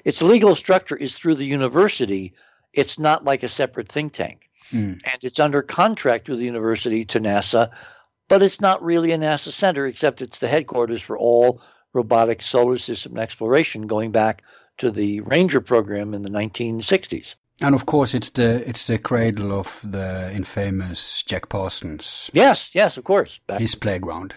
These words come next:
Speaker 2: yeah.
Speaker 1: That's right. So it had its origins.
Speaker 2: But back to the meme of "We never went to the moon." <clears throat>
Speaker 1: Uh, let me, let me build up to this, okay?
Speaker 2: Okay.
Speaker 1: So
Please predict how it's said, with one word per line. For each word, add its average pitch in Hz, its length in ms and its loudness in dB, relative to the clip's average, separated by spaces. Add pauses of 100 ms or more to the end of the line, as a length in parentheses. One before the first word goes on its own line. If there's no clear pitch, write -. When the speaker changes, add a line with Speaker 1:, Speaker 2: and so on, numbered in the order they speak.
(160)
Speaker 2:
yeah. 95 140 -8
Speaker 1:
That's 110 440 -4
right. 165 260 2 (200)
So 135 180 6
it 127 80 4
had 151 160 4
its 156 200 0 (160)
origins. 160 540 0
Speaker 2:
But 175 160 0
back 208 240 2
to 180 140 0
the 170 100 4
meme 170 360 6
of 123 260 0
"We 127 260 2
never 135 300 6
went 117 260 2
to 110 80 -6
the 107 120 0
moon." 104 480 0
<clears throat> 151 560 2 (160)
Speaker 1:
Uh, 226 60 0
let 190 260 4
me, 226 80 0
let 185 160 0
me 202 80 0
build 202 240 8
up 240 140 4
to 135 80 -4
this, 90 240 -8
okay? 156 340 0 (280)
Speaker 2:
Okay. 123 240 0
Speaker 1:
So 185 300 -2